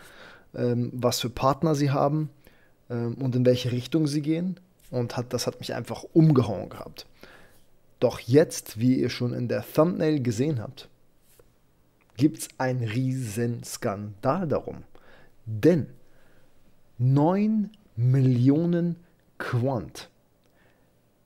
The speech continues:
werden von Quant selbst gehalten. Und das ist ja wohl ein Riesenskandal, ne? Diese Informationen, die haben wir anhand einer Donation im Livestream am Freitag bekommen und wir haben gesagt, wir beschäftigen uns mal kurz damit.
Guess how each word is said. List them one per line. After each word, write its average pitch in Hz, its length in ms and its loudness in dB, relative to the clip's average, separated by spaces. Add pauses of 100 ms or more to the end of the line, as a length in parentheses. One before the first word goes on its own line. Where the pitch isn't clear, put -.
(160)
werden 131 720 0 (320)
von 123 440 -4 (140)
Quant 139 360 -2
selbst 127 400 -2
gehalten. 156 540 -6 (760)
Und - 260 -10
das 127 200 0
ist 135 120 -4
ja 117 140 2
wohl 120 140 -2
ein 107 60 -6
Riesenskandal, 104 760 -6
ne? 117 140 -4
Diese 139 200 2
Informationen, 156 680 2
die 127 100 2
haben 135 380 2
wir 135 260 0 (880)
anhand 131 300 0
einer 123 180 0
Donation 127 560 -2
im 120 120 0
Livestream 120 420 0
am 101 100 -6
Freitag 127 440 -4
bekommen 135 400 -2 (440)
und 123 100 -2
wir 117 140 0
haben 143 320 0
gesagt, 120 340 -2
wir 113 100 -4
beschäftigen - 500 -8
uns - 140 -12
mal - 120 -10
kurz - 240 -10
damit. - 340 -12